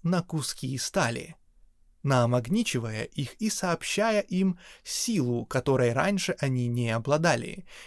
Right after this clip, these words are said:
и которой не могли обладать, не находясь в ее поле влияния. Но сама она не обладает никаким собственным действительным хотением или волей,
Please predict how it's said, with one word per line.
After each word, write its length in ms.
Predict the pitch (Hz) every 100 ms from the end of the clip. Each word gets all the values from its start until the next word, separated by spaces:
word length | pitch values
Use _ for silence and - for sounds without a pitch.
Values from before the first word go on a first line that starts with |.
| -
и 80 | 147
которой 580 | - 143 220 240 151 135
не 260 | 143 185 214
могли 480 | 202 180 226 247
обладать, 640 | - 139 123 135 127 120 -
не 160 | 139 143
находясь 760 | 143 135 135 127 127 - - - - -
в 80 | 123
ее 580 | 131 139 120 117 160 - -
поле 280 | 131 117 113
влияния. 640 | 127 165 127 - - - - _ _ _ _ _
Но 300 | - 131 131 -
сама 480 | - 156 160 226 226
она 460 | 135 120 131 - - _ - _ -
не 220 | 139 170
обладает 640 | 165 170 170 202 131 123 -
никаким 800 | 156 196 208 190 - 143 170 190
собственным 840 | - 151 127 - 147 151 156 160 -
действительным 920 | 151 135 143 - 127 120 - 127 131 135
хотением 840 | - 156 - 185 131 117 123 113
или 280 | - 127 123
волей, 580 | 135 160 143 107 - -